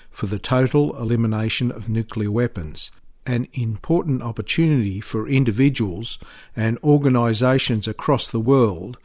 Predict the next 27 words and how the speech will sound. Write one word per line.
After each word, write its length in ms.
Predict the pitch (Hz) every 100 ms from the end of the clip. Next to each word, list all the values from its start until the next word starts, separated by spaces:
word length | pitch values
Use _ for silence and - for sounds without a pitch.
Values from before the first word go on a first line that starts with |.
| - _
to 160 | - 117
support 480 | - 110 151 131 -
the 80 | 123
U 200 | 147 143
N 240 | 139 135
Treaty 600 | - 131 120 - 90 80 - - -
on 220 | 113 113
the 60 | 98
Prohibition 840 | - 139 127 107 147 151 - 98
of 240 | 110 107
Nuclear 440 | 120 117 - 107 110
Weapons, 680 | 123 127 98 78 76 - - - - -
calling 480 | - 143 143 135 113
on 300 | - 117 104 -
all 240 | 156 156 143
our 220 | 110 113
national 500 | 113 117 - 113 104
governments 720 | 127 131 123 101 82 - - - -
to 160 | - 110
sign 680 | - 147 139 117 101 120 - - -
and 300 | 110 107 113
ratify 680 | 127 - 110 107 98 107
this 300 | 104 110 -
treaty. 640 | - - 120 107 - - - - - -
The 120 | 127 117
nuclear-armed 1160 | 139 - 147 131 127 - 131 120 113 - -
leaders 680 | 120 127 113 85 104 -